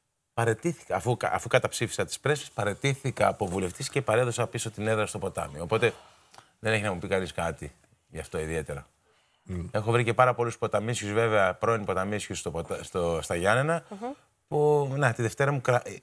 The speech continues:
Speaker 1: οι πρώην ποταμίσιοι μου κάνουν συγκέντρωση σε ένα ξενοδοχείο για να,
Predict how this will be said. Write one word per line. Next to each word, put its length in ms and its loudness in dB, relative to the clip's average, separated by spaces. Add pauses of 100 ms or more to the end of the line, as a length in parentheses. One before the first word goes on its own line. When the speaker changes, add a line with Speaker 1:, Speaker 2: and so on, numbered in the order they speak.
Speaker 1:
οι 100 -6
πρώην 260 2
ποταμίσιοι 580 0
μου 60 0
κάνουν 260 0
συγκέντρωση 720 0 (140)
σε 160 -8
ένα 160 0
ξενοδοχείο 600 -2
για 220 2
να, 280 2